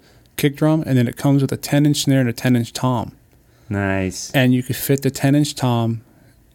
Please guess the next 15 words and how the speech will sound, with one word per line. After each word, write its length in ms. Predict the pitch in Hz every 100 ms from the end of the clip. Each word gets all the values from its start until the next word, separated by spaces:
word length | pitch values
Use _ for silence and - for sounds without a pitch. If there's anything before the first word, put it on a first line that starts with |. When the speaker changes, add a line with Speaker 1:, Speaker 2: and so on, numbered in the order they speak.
| -
Speaker 1:
a 20 |
ten 200 | 123 127 123
inch 140 | 117
snare, 280 | 123 113 - -
and 160 | 143
a 40 | 131
kick 300 | - 127 -
pedal 340 | 127 117 117
all 280 | - 131 120
inside 340 | 117 - 113 113
of 80 | 113
the 80 |
box. 380 | 113 104 - -
Speaker 2:
That's 200 | 95 90
great. 340 | - 85 80